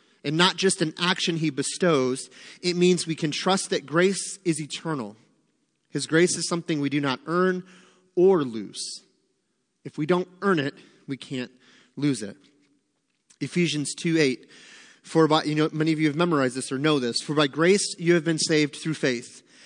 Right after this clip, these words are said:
And this is not from yourselves, it is the gift of God." Paul goes on to say there, why does God save us this way?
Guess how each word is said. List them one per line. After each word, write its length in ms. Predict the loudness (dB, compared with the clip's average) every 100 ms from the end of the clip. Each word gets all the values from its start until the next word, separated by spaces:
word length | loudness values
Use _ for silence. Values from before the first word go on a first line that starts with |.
| -10
And 160 | -4 -2
this 160 | 0
is 140 | -2 -2
not 320 | 0 0 -2
from 220 | -4 -2
yourselves, 800 | 0 0 0 0 0 -2 -6 -14 _
it 120 | 0 0
is 100 | -4
the 140 | -10
gift 500 | -4 -4 -4 -16 -20 _ _ _
of 120 | -8
God." 340 | -6 -8 -10 _ _ -20 -20
Paul 220 | 2 2 4
goes 180 | 2
on 200 | 2 0
to 60 | -2
say 180 | -2 -2
there, 280 | 0 -2 -6 -20 _ -16
why 480 | 0 2 4 2
does 240 | 2 2 2
God 360 | 0 2 0
save 440 | -2 0 4 4 2
us 180 | -4 -6
this 220 | -8 -6
way? 240 | -8 -10